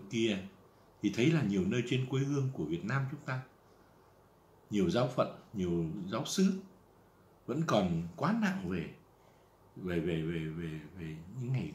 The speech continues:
của mùa chay, của màu tím, mà không, không dồn hết tâm, tâm ý của mình vào cái màu trắng của mùa phục sinh. Thứ sáu tuần thánh,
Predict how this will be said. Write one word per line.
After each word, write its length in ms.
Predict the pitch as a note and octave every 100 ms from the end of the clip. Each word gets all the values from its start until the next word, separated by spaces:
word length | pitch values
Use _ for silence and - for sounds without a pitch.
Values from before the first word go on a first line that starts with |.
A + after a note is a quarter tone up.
| -
của 120 | E2 D2+
mùa 120 | D#2 D#2
chay, 300 | A#2+ A#2+ A2+ - - - -
của 120 | - D#3
màu 260 | D#3+ - -
tím, 240 | C3 E3+ - - - - - - - - -
mà 380 | F#2 E2+ D2+ C#2 - - - - -
không, 420 | - F3 E3+ E3 D#3+
không 280 | - D#3+ D#3 - - - F#3+
dồn 260 | F#3+ G3+ G3
hết 120 | A3+ C#4
tâm, 200 | G3 D#3+ - - - -
tâm 160 | C#3 D#3+
ý 200 | E3 -
của 100 | - -
mình 200 | E2 - - - - - -
vào 300 | G#2 E2+ D2 -
cái 100 | B2
màu 200 | G#2+ E2+ -
trắng 260 | A2 D3 - -
của 120 | - D2+
mùa 280 | D2 D2+ C#2+
phục 180 | - -
sinh. 280 | - D3 C#3+ - - - - - - - - - - - - - - - - - - - - - - - -
Thứ 100 | C#3+
sáu 260 | C3+ A2 C3
tuần 180 | F2+ D#2+
thánh, 340 | F2 A2 D3